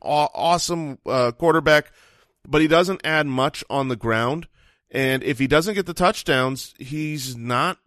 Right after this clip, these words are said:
good enough for fantasy in, in a bad matchup. So, and, and to add to this, and I know we'll talk about him in a little bit, Mike Williams just does not look the same. I don't know what's up with Mike Williams, but he's just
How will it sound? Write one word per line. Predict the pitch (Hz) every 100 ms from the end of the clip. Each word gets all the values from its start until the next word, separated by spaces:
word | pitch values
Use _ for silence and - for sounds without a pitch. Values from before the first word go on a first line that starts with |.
| -
good | 135 156
enough | 156 139 143 -
for | 147
fantasy | - 156 190 - 135
in, | 131 -
in | 135
a | 131
bad | 120 127 127
matchup. | 147 - - 95
So, | - 143 - -
and, | 269 214
and | 208 202 - _ -
to | 196 151
add | 180 196
to | 220
this, | 220 180
and | 147
I |
know | 160 170
we'll | -
talk | 143 147
about | 147 143
him | 147
in | 131
a |
little | 131 127
bit, | 139 208 _ _
Mike | 151 214 226
Williams | 185 208 143
just | 139 131
does | 143 110
not | 135 110
look | 123 -
the | -
same. | 120 107 98
I | 120
don't | 147
know |
what's | 139 123 131
up | -
with | 127
Mike | 131 120 123
Williams, | 135 151 165 - - _ _ _ -
but | 156
he's | -
just | 208 -